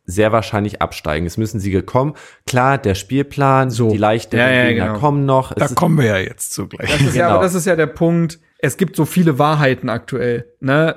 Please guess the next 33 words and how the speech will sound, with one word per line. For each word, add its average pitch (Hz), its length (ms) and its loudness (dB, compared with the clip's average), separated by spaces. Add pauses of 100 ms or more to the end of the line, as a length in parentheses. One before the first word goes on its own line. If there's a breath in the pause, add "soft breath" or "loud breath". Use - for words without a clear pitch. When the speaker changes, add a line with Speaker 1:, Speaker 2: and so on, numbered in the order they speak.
Speaker 2:
die 139 240 2
nebeneinander 143 540 2
stehen 135 380 -2
können. 135 240 -2
Aber 135 140 2
natürlich 139 380 -4
ist - 160 -8
die 139 80 -2
größte 143 400 0
Wahrheit, 135 460 0
dass 135 140 -4
irgendwann 143 280 2
Siege 160 320 4
irgendwie 135 460 0
runterpurzeln 139 720 -2
müssen. 147 360 -2 (460 loud breath)
Ähm, 139 560 2 (640)
und 147 220 2
das 160 140 2
ist 156 100 -4
so 156 240 0 (180)
natürlich 151 560 0
et-, - 120 -2
aber 156 200 2
da, 180 460 0
das 165 300 -4
habe 160 180 -4
ich 151 100 -6
ja 160 60 0
schon 151 160 -6
öfter 160 180 -2
gesagt, 147 320 -2
dahingehend 151 600 0